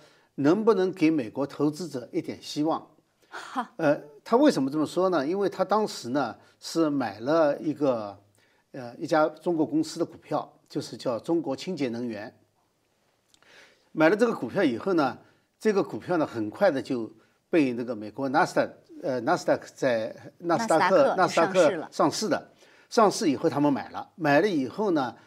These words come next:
Speaker 1: 结果呢，他连续不报表，就是连着几年都不报表。后来呢，纳斯达克要求调查，美国就是监证会也，也来调查的时候呢，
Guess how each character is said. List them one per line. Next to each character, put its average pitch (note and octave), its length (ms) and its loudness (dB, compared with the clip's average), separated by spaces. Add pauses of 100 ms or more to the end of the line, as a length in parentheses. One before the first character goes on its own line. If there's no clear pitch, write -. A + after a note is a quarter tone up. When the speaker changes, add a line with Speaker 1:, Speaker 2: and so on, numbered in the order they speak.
(240)
Speaker 1:
结 F#3+ 140 2
果 D3 160 0
呢， B2+ 260 -4 (380)
他 - 380 4 (260)
连 C#3+ 280 4
续 A3+ 220 -6
不 E3+ 180 -2
报 A3+ 220 4
表， F#2 460 -10 (200)
就 G3+ 120 -2
是 E3+ 120 -2
连 E3 200 4
着 A#3+ 40 0
几 C#3 180 -4
年 G#2+ 180 -8
都 G3 80 -2
不 G3+ 100 0
报 F#3+ 160 4
表。 A2 260 -10 (420)
后 A3 140 2
来 F#3 140 6
呢， F#3 140 4
纳 F#3 160 4
斯 F#3 80 -8
达 G3 100 6
克 F3 120 -4
要 F#3+ 140 4
求 C#3+ 300 2 (160)
调 G#3+ 180 6
查， A#2 200 -6
美 A#2+ 120 -6
国 D3 160 -2 (400)
就 D3+ 140 -8
是 A#2+ 300 -6 (580)
监 F3 160 0
证 D#3+ 140 2
会 E3 160 0
也， A2+ 200 -6
也 A2+ 140 -14
来 A#2 80 -10
调 F3+ 160 0
查 B2+ 180 -6
的 C#3+ 80 -4
时 C#3+ 120 -10
候 A#2 140 -10
呢， A2 140 -10